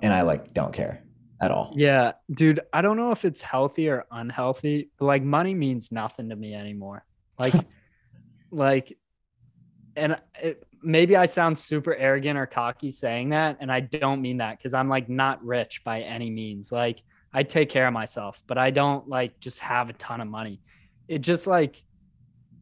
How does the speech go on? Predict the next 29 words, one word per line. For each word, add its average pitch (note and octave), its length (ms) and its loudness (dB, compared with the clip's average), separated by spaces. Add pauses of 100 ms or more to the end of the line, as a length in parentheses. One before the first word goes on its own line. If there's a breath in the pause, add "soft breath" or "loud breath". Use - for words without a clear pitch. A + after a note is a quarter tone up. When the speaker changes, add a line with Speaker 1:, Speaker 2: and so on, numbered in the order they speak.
(440)
Speaker 2:
I, D#3 420 4 (160)
I, D#3+ 220 2 (640 soft breath)
I D3 80 4
think G3+ 240 4
I G3+ 100 4
was, G3+ 160 0
like, F3+ 200 0 (100)
eighteen C#3 640 -2
when B2+ 160 0
I C3 100 2
started C3 460 0
managing B2 640 -2
ads A#2+ 600 -2 (460)
for C#3+ 280 4
brands B2+ 760 0 (540)
with, C3 340 4
like, B2+ 340 2 (100)
very C3+ 540 0
significant B2 1080 -4 (800)
amounts C3 460 0
of A#2 140 -6
revenue C#3 420 0
and B2 160 -2
very B2+ 320 2
significant B2 580 -6
amounts A#2 320 -6
of A2+ 120 -8
ad A2 240 -6
spend D3 420 0